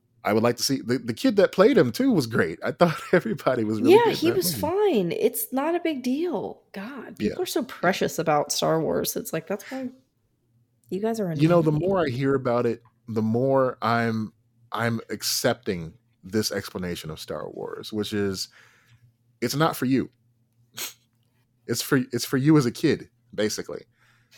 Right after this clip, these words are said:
Speaker 1: Whatever version of Star
Speaker 2: Yeah.
Speaker 1: Wars existed when you were a kid is the Star Wars that you liked.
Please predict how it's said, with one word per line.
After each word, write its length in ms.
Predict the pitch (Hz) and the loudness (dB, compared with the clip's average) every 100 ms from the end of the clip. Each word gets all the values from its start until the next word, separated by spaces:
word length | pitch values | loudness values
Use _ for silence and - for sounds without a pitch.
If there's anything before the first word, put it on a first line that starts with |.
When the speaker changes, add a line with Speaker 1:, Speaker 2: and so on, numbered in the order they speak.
| _ _ | _ _
Speaker 1:
Whatever 360 | - 113 165 208 | 0 4 6 4
version 400 | 160 165 156 151 | 2 2 2 0
of 100 | 123 | -2
Star 320 | - 135 120 | 0 2 4
Speaker 2:
Yeah. 60 | 113 | 4
Speaker 1:
Wars 180 | 107 101 | 2 0
existed 480 | 95 101 107 110 95 | -2 -2 -2 -2 -4
when 160 | 95 | -2
you 140 | 104 104 | -2 0
were 180 | 92 | -2
a 60 | 85 | -4
kid 400 | - 98 78 69 _ _ _ _ 113 | -6 -8 -8 -12 _ _ _ _ -2
is 160 | 113 | -2
the 80 | 110 | -2
Star 280 | - 113 110 | 0 2 4
Wars 240 | 101 98 | 2 -2
that 140 | 98 90 | -4 -8
you 160 | 92 | -10
liked. 400 | 87 - - - | -10 -14 -16 -20